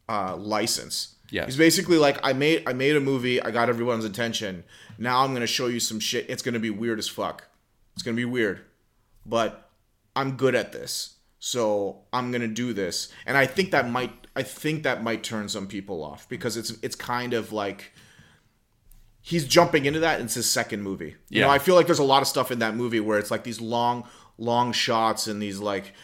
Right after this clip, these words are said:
Speaker 1: monologues and stuff like that. And a lot of people, like, he's, he's, he jumped right into it. He's like, "This is my vision. I'm doing it." And it's that, all of that attention to detail.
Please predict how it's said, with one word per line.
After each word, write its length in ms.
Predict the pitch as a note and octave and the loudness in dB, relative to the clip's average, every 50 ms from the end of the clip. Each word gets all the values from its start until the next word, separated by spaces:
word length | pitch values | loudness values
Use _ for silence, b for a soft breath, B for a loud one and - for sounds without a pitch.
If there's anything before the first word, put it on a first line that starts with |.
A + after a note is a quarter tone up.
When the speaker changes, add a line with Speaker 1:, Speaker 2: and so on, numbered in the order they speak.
| B B B - | B B B -8
Speaker 1:
monologues 680 | - A#2 A2+ A2+ A#2 A#2 A2+ G#2+ G#2 G#2 G#2 G2+ G2+ A2 | -6 -2 0 0 0 0 0 0 2 2 0 0 -4 -6
and 120 | G#2 G2+ | -8 -6
stuff 240 | - - A2 - - | -6 -6 -6 -6 -6
like 140 | G#2+ G#2 - | -6 -6 -4
that. 260 | G#2 G2 G2 F#2 G#2 | -4 -4 -4 -4 -6
And 260 | A2 A#2 G#2+ G2+ - - | -8 -8 -8 -8 -8 -8
a 60 | A2+ | -6
lot 200 | A#2 A#2 A#2+ B2 | -2 -2 -2 -2
of 80 | - - | -2 -4
people, 240 | C3 A#2+ - - - - | -6 -8 -10 -10 -10 -8
like, 340 | A#2 B2+ A#2+ G#2+ - - - - | -6 -4 -4 -4 -6 -8 -12 -12
he's, 280 | A#2+ B2 C3 A#2 - | -8 -8 -8 -8 -8
he's, 280 | - A#2 B2 A#2 A2 - - _ _ | -8 -8 -8 -8 -10 -12 -16 _ _
he 180 | - - C#3 C3 | -14 -12 -10 -2
jumped 300 | A#2 D#3 D#3 D3+ D3+ C#3 | 2 2 2 4 4 4
right 180 | C3+ B2+ A#2+ | 4 4 4
into 220 | A#2 G2+ - - - | 2 0 -4 -8 -10
it. 80 | F2+ | -8
He's 140 | G#2 G#2+ A2 | -8 -6 -4
like, 140 | B2 A2+ G#2+ | -4 -2 -2
"This 100 | C#3 B2 C3 | -2 -4 -2
is 40 | C3 | 0
my 120 | B2 A2+ | 0 0
vision. 380 | G#2+ G#2 A2 B2 A#2 A#2+ A#2+ G#2+ | 0 0 0 0 0 0 0 0
I'm 120 | G2+ G2 | -2 -2
doing 260 | F#2+ A2+ A2+ A#2 A#2 A2+ | 0 0 2 2 2 2
it." 180 | A2 G#2+ B B B B B B B - | 0 -2 B B B B B B B -6
And 120 | - A2 A2+ | -4 -4 -4
it's 80 | A2 - | -2 0
that, 200 | A#2+ A2+ - - | 0 -2 -2 -2
all 200 | - D3+ C#3+ C#3 | -2 -2 0 0
of 60 | C#3 | 0
that 160 | C3+ B2+ A#2+ | 0 0 0
attention 380 | A#2 G#2+ - A#2+ A2 G#2+ G#2+ G#2+ | 0 -2 -4 -4 -4 -4 -4 -6
to 60 | G2+ | -6
detail. 480 | G2 G2+ G2 G2 - G2+ G2 G2 G2 | -6 -6 -6 -6 -6 -4 -4 -6 -6